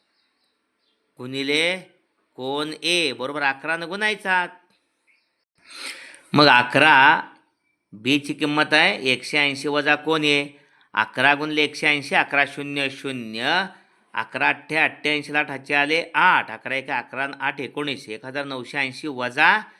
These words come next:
अकरानं दोघांनाही गुणायचं, वजा, वजा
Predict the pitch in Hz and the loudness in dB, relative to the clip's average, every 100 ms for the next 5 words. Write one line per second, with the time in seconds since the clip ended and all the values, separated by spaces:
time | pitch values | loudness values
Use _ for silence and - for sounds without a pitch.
0 | _ _ _ _ _ 113 - 131 175 170 | _ _ _ _ _ -8 -4 -6 -4 -4
1 | 156 202 233 214 185 - 165 156 139 131 | -4 -4 -6 -6 -8 -6 -8 -6 -8 -2
2 | 147 135 131 _ 120 123 127 | -2 -2 -4 _ -12 -8 -2